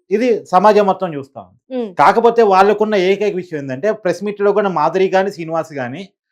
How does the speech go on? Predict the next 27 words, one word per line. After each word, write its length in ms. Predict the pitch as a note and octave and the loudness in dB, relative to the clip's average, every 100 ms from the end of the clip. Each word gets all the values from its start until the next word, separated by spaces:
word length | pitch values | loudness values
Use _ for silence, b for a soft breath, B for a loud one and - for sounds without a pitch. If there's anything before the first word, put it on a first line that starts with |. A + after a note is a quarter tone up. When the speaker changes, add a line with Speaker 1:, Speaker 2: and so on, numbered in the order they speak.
| _ C3 | _ -4
Speaker 1:
ఒకటికి 460 | D3+ A3 G#3+ F#3+ | 0 0 0 -2
రెండు 180 | G3 F3+ | -2 0
సార్లు 260 | F#3 E3+ F3 | 0 0 0
చెప్తుంది 280 | E3 - D3+ | -8 -10 -10
ఏంటంటే, 280 | C3+ C3+ G3+ | -8 -8 -6
సుప్రీంకోర్టు 520 | G3+ A3+ A3+ A#3+ A#3 | -6 -4 0 0 0
తీర్పు 280 | F#3 D#3+ D3+ | -4 -6 -8
ఉంది, 360 | C3 E3 A3+ - _ _ A#3+ | -4 -4 -6 -10 _ _ -12
Speaker 2:
ఉమ్. 140 | A3 | -2
Speaker 1:
ఇద్దరు 280 | F#3+ G#3+ A3+ | 2 6 6
అడల్ట్స్ 720 | G3 F#3 A#3 A#3 A#3 A3+ G3+ - _ - | 6 6 4 4 4 4 2 -8 _ 0
ఎలాంటి 460 | F3+ A#3 A#3 A#3 | 4 4 4 -2
అడల్టరీ 680 | F3 E3 A3 G#3+ G#3 G#3 F#3+ - | 0 2 2 4 4 4 0 -4
సంబంధం 360 | F3+ E3+ F3+ E3 | -2 -2 -2 0
పెట్టుకున్నప్పటికీ 600 | D#3+ D#3 - D3+ D3+ C#3+ | -2 -2 -8 -6 -6 -8
కూడా 380 | C#3+ D3+ A3+ - _ _ | -2 2 2 0 _ _
అది 240 | F#3 F3+ F#3 | 2 2 2
చట్టబద్ధమైంది 580 | F#3 A3+ A#3 G#3+ F#3 E3+ | 4 6 4 4 0 4
కాబట్టి, 300 | E3 F#3+ A3 | 2 4 0
ఆ 40 | |
చట్టబద్ధమైన 640 | G3 F#3 A3 G#3+ G#3 F#3+ | 2 2 2 2 0 -2
దాన్ని 160 | G3 G3+ | -2 -4
మేము 120 | E3+ | -4
ఫాలో 240 | D3 C#3+ | -4 -2
అవుతున్నాం 320 | D3+ C#3+ C3+ A#2+ | -4 -6 -12 -14
అని. 120 | G#2+ _ _ - | -18 _ _ -20
Speaker 2:
ఉమ్. 160 | A3 | -20